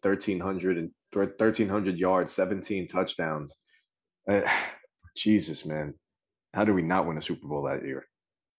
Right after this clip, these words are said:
with Gronk playing that well? I think we have four or five seasons where he was cut short due to injury. And it's, it's one of the big what ifs to me. It's just like, I don't feel like it's much of a debate if he is healthy in those seasons.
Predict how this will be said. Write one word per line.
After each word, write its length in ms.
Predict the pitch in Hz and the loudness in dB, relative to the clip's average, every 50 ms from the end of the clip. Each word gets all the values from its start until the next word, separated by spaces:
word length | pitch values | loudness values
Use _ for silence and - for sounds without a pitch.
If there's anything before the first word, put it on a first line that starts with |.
| _ _ _ _ | _ _ _ _
with 160 | - 85 - - | -10 -10 -6 -2
Gronk 280 | 87 87 82 78 76 | 0 0 0 0 -2
playing 260 | - 87 85 80 78 78 | -2 -2 -2 -2 -2 0
that 160 | 73 71 71 | 0 0 2
well? 300 | 80 78 76 71 73 76 - | 2 2 2 2 0 0 0
I 100 | 80 85 | -2 0
think 200 | - 104 98 87 | 0 0 0 2
we 100 | 98 98 | 4 2
have 120 | 95 - | 2 2
four 240 | - - 101 104 101 | 0 2 4 4 4
or 20 | |
five 300 | - - 104 98 95 87 | 4 4 2 2 2 2
seasons 400 | - - 98 98 90 95 95 90 | -2 -2 -2 -2 -2 -4 -8 -8
where 140 | 85 85 78 | -6 -4 -4
he 60 | 82 | -4
was 260 | 82 80 78 - - _ _ _ _ _ - | -4 -4 -6 -10 -14 _ _ _ _ _ -2
cut 180 | - 98 87 | 0 0 0
short 300 | - - 104 98 90 80 | 2 2 2 2 2 2
due 120 | - 95 90 | 2 2 2
to 140 | 87 78 87 | 2 2 0
injury. 460 | 95 98 90 95 98 98 95 95 - _ _ _ _ _ _ _ - 98 | 0 0 2 2 4 4 2 0 -4 _ _ _ _ _ _ _ -2 0
And 160 | 98 98 92 | 0 0 0
it's, 220 | 78 98 - - | 0 -2 0 2
it's 240 | 113 117 113 - - - _ - | 2 2 2 0 -8 -10 _ -2
one 120 | 175 180 | 2 2
of 80 | 160 117 | 4 4
the 240 | 104 87 76 71 73 - - | 4 0 0 -4 -10 -6 0
big 180 | 101 98 98 - | 0 0 0 2
what 240 | 87 90 87 85 | 2 2 4 4
ifs 220 | 87 87 82 - - | 2 0 -2 -4 -8
to 100 | - 76 | -8 -6
me. 160 | 76 71 69 | -6 -6 -6
It's 180 | 67 71 - - | -6 -6 -4 -2
just 200 | 104 92 - 98 | -2 -2 0 2
like, 340 | 95 92 82 78 - - _ _ _ _ _ _ _ _ _ _ - | 2 2 2 0 -2 -8 _ _ _ _ _ _ _ _ _ _ 0
I 80 | - 120 | 2 4
don't 180 | 143 139 117 | 4 4 4
feel 140 | - 139 127 | 4 4 6
like 200 | 117 104 101 - | 6 4 4 2
it's 140 | 101 78 - | 0 -2 -2
much 260 | 98 95 95 98 - | -2 -2 -2 -2 -2
of 120 | 101 82 90 | -2 -2 -2
a 80 | 82 | -4
debate 460 | 76 69 69 65 73 76 71 69 - - _ _ _ _ _ _ _ _ _ _ _ _ - | -4 -4 -8 -6 -4 -4 -4 -4 -6 -12 _ _ _ _ _ _ _ _ _ _ _ _ -6
if 520 | - 101 90 82 - - - - - - - _ _ _ _ _ | -2 -2 -2 -2 -2 -6 -12 -16 -18 -20 -20 _ _ _ _ _
he 220 | - - 98 87 | -2 2 4 4
is 140 | 87 80 - | 4 2 2
healthy 340 | - 73 71 69 - 71 67 | 0 -2 -2 -2 -2 -4 -6
in 140 | 65 71 71 | -4 -4 -6
those 180 | 67 65 64 | -6 -6 -6
seasons. 420 | - 71 67 - - 65 - - | -6 -6 -8 -8 -10 -12 -14 -16